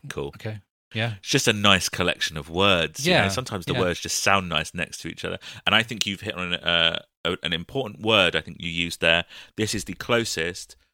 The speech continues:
Speaker 1: uh, in terms of the artists that we've covered, the closest we've ever come to poetry or, like, purely poetic lyrics that are just, like, combinations of words next to each other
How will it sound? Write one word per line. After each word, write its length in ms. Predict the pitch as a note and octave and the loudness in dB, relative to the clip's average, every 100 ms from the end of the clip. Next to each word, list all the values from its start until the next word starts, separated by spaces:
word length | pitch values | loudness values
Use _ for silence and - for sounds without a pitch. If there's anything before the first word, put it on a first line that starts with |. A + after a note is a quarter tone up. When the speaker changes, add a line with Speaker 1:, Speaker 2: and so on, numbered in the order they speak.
| _ _ - | _ _ 2
Speaker 1:
uh, 180 | E2+ C#2 | 4 4
in 100 | E2+ | 0
terms 240 | F2+ G#2+ F#2 | -4 -2 -2
of 100 | E2 | 2
the 100 | F#2 | 2
artists 440 | F2+ D2+ F2 - | 2 0 -8 -12
that 160 | - D2+ | -12 -2
we've 280 | F2+ F#2 | 0 0
covered, 460 | - D#2+ E2 E2+ - - _ _ | -4 -8 -6 -8 -10 -20 _ _
the 60 | - | -12
closest 420 | - A2 G#2 F#2 | 0 0 0 -6
we've 160 | F2 - | -8 0
ever 200 | F2+ E2+ | 0 0
come 320 | - E2 D#2 D#2 | -4 -6 -8 -8
to 420 | - D#2 D#2 E2+ _ _ _ | -6 -6 -8 -14 _ _ _
poetry 560 | - F#2 - - - - - | -2 -2 -2 -8 -10 -10 -4
or, 140 | E2 | -2
like, 220 | D#2 - | 0 -2
purely 280 | - F#2+ F2+ | -2 -2 -2
poetic 680 | - - F2+ F2+ - - - | -8 -2 0 0 -4 -8 -6
lyrics 420 | D#2+ D#2+ D2 - - | -4 -2 -2 -4 -8
that 120 | D#2 | -4
are 200 | F2+ F2 | -2 -2
just, 240 | - - - | -2 -6 -4
like, 260 | D#2 - - _ - | -4 -4 -16 _ -8
combinations 500 | C#3+ B2+ A2 - F#2 | -4 0 0 -2 -6
of 100 | E2+ | -2
words 280 | E2+ D#2+ F#2+ | 0 0 -2
next 240 | G2 - | -4 -4
to 100 | F2 | -10
each 160 | D2+ E2 | -6 -6
other 280 | D#2 D#2 | -2 -2